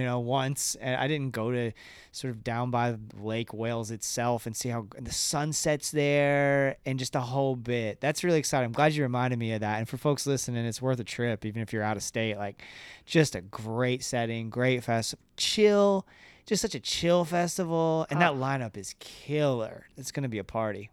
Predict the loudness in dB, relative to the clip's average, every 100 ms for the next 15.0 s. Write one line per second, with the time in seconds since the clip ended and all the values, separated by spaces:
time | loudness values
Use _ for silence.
0 | -4 -2 -2 -2 -2 -4 -6 -4 -4 -4
1 | -4 -2 0 0 0 -2 -8 -6 -2 -2
2 | -2 2 4 6 4 0 -2 -2 -2 -2
3 | -4 0 2 4 0 -8 -18 -20 -20 -20
4 | -20 _ -2 -2 -2 2 4 6 4 0
5 | 0 2 2 -2 -8 -16 -8 -4 -4 -4
6 | -10 -10 -2 2 4 4 4 2 0 -2
7 | 0 2 2 0 0 -2 0 -2 -6 -8
8 | -2 0 2 2 2 -2 -2 -2 -2 -4
9 | -4 -4 -4 -4 -6 -2 2 4 4 4
10 | 2 0 -4 -2 -2 -2 -6 -12 -16 -20
11 | -20 -20 -20 -20 -20 -20 -10 -6 -6 -6
12 | -8 -4 -2 -2 -4 -8 -12 -20 -20 _
13 | _ _ 2 4 4 2 0 -2 -2 -4
14 | -6 -4 -4 -4 -8 -12 -6 -6 -6